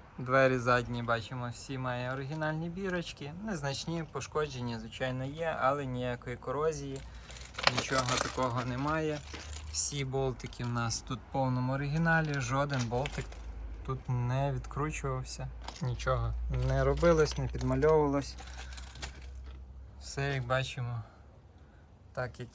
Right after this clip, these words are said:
є, по заводському виконанню. Ось так виглядає автомобіль, ось такий, як є, який приїхав. Дах автомобіля також в гарному стані, без м'ятин,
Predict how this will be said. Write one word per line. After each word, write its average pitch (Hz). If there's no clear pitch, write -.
є, 156
по 139
заводському 131
виконанню. 120
Ось 143
так 131
виглядає 160
автомобіль, 139
ось 135
такий, 135
як 127
є, 143
який 127
приїхав. 104
Дах 143
автомобіля 131
також 127
в 120
гарному 139
стані, 190
без 127
м'ятин, 156